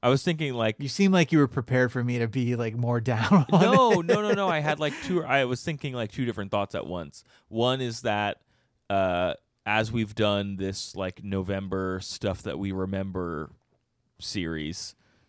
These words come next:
Speaker 2: We coulda
Speaker 1: um,
Speaker 2: come up with a good name for it, and we just never
Speaker 1: yeah,
Speaker 2: did.
Speaker 1: we just never did.
Speaker 2: Remember November.
Speaker 1: Yeah.
Speaker 2: No, that makes it sound like we're trying to remember a month.
Speaker 1: No. Um,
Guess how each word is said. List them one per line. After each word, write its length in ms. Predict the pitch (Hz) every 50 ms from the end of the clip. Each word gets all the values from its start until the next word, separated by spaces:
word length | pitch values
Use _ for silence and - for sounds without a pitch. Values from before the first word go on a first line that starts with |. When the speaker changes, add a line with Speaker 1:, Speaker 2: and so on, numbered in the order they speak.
| _ _ -
Speaker 2:
We 100 | 175 175 170
coulda 220 | - 214 196 165
Speaker 1:
um, 40 | -
Speaker 2:
come 140 | - 143 127
up 160 | 123 120 117
with 120 | 131 120 120
a 60 | 120
good 180 | - 202 117 120
name 240 | 123 120 117 113 110
for 220 | 113 127 - 117
it, 80 | 123 -
and 100 | - 127
we 60 | 120
just 180 | 117 117 -
never 240 | 80 - - 78 73
Speaker 1:
yeah, 60 | -
Speaker 2:
did. 200 | - - - 76
Speaker 1:
we 80 | 110 110
just 120 | 107 104 123
never 200 | 110 98 95 92
did. 140 | - 98 90
Speaker 2:
Remember 560 | 131 135 135 135 143 165 185 185 220 220 220 214
November. 1160 | 208 208 214 233 240 240 226 190 156 131 117 101 87 - 50 - - - 50 - - - - - -
Speaker 1:
Yeah. 580 | 104 110 107 98 82 73 73 69 65 65 71 82
Speaker 2:
No, 200 | 165 165 170 156
that 180 | 165 175 185
makes 200 | 175 165 143 120
it 60 | 131 120
sound 200 | - - 117 113
like 160 | 110 107 -
we're 80 | - 110
trying 240 | - - 107 95 92
to 60 | 78
remember 460 | 78 80 92 95 92 95 92 - 62 76
a 40 | 90
month. 280 | 90 85 90 87 - _ _ _ _ -
Speaker 1:
No. 360 | 214 - 92 78 73 87 101 - - _ _ _ - - -
Um, 500 | 110 110 110 110 110 107 107 107 110